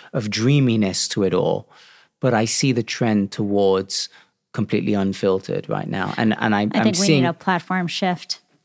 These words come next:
Speaker 1: beyond, yeah.
Speaker 2: Yeah.
Speaker 1: I, I, I see it coming, and, and it's not gonna be with the millennials. Um, it's gonna be a Gen Z thing. And this Gen, this Gen Z, uh, movement that's coming that wants this platform, that's c-,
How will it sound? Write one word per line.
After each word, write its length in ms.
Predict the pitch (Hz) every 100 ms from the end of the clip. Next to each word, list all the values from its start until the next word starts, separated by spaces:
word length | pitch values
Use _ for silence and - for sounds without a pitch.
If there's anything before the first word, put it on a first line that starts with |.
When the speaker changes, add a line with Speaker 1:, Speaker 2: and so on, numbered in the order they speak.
| _
Speaker 1:
beyond, 400 | - 135 135 131 131
yeah. 280 | 160 147 - -
Speaker 2:
Yeah. 140 | 208
Speaker 1:
I, 80 | 131 -
I, 380 | 127 127 131 131
I 20 |
see 240 | 120 - 175
it 80 | 160
coming, 440 | 170 160 117 120 - -
and, 320 | 120 113 107 - - -
and 140 | - 127
it's 140 | 123
not 180 | 165 160
gonna 160 | 160 151
be 220 | 147 143
with 180 | 127 120
the 60 |
millennials. 800 | 117 113 113 113 123 135 160 156 - - - _
Um, 400 | 127 107 101 113
it's 180 | - 107
gonna 160 | - 113
be 120 | 107
a 60 | 104
Gen 280 | 117 101 101
Z 200 | 104 98
thing. 340 | - 92 92 -
And 100 | 104
this 140 | 101 101
Gen, 300 | - 113 120
this 200 | 123 107
Gen 240 | 127 123
Z, 400 | 120 127 123 127 - -
uh, 160 | 143 302 269
movement 480 | 127 123 117 107 -
that's 200 | - -
coming 440 | - 117 110 107
that 140 | 104 -
wants 500 | 107 110 110 - - - _ _ _ _ _ _ _ -
this 240 | 139 104
platform, 600 | - 110 - - 104 101
that's 180 | 110 110
c-, 140 | -